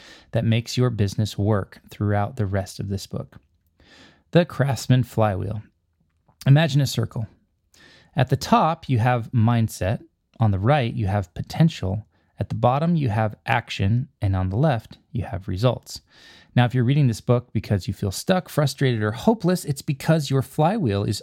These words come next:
either non-existent or not moving in either direction.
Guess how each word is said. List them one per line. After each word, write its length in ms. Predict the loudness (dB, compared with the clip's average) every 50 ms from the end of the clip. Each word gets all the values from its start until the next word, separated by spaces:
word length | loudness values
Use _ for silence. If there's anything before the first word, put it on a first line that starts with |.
| -2
either 460 | 0 2 2 2 2 2 0 0 0 -2 -6 -18 -20 -20 _ _ _ 0
non-existent 840 | 2 2 2 2 0 0 0 0 -2 -2 -2 0 0 0 0 -2 -4 -12 -20 _ _ _ _ _ _ _ _
or 380 | 0 2 2 2 2 0 -2 -2
not 320 | 0 2 2 2 2 0 0
moving 640 | 2 2 2 2 2 0 -2 -2 -2 -2 -4 -4 _ _ _
in 160 | 0 0 0 0
either 300 | 0 -2 -4 -4 -4 -4
direction. 560 | -2 0 0 0 0 -2 -6 -8 -8 -8 -10